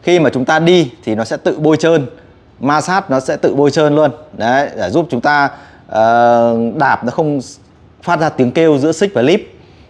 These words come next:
Thế còn sau mà quá trình mà chúng ta sử dụng ấy, thì cái xích líp này nó,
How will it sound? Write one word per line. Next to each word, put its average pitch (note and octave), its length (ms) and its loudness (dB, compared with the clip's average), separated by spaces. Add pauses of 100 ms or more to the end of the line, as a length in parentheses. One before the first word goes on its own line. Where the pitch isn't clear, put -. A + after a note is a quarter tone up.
Thế C3 80 -2
còn C#3+ 240 0
sau F3 300 2
mà D3+ 180 -2
quá A2 180 -2
trình B2+ 300 -2
mà G#2+ 60 -2
chúng A#2 140 -10
ta D#3 80 -4
sử A2 200 -6
dụng A#2+ 260 -2
ấy, C#3 180 -4
thì A#2+ 100 -2
cái A#2 100 -2
xích E3+ 200 -2
líp G3+ 220 0
này B2 140 -2
nó, G#2+ 300 -4